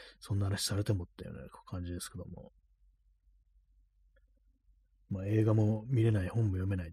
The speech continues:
ていう感じですからね。楽器とかどうですかね、ギター。いやー、でもなんか、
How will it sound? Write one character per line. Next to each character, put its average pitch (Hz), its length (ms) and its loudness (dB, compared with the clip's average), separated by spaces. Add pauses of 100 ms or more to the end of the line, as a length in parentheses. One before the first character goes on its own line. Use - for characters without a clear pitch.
(100)
て - 100 -10
い 78 80 -10
う - 60 -18 (1040)
感 98 120 -6
じ 95 100 -6
で 92 40 -4
す - 80 -10
か - 100 -16
ら - 100 -18
ね。 78 40 -14 (4000)
楽 - 160 -4
器 - 100 -4
と 131 140 4
か 95 80 0
ど 92 80 -4
う 92 60 -6
で - 20 -10
す - 100 -10
か 92 80 -8
ね、 92 120 -8
ギ 101 140 -4
タ 87 280 -8 (360)
ー。 92 40 -8
い - 20 -6
や 90 200 -10
ー、 - 20 -8
で 104 80 -4
も 95 100 -4
な 95 100 -4
ん 98 60 -4
か、 - 240 -12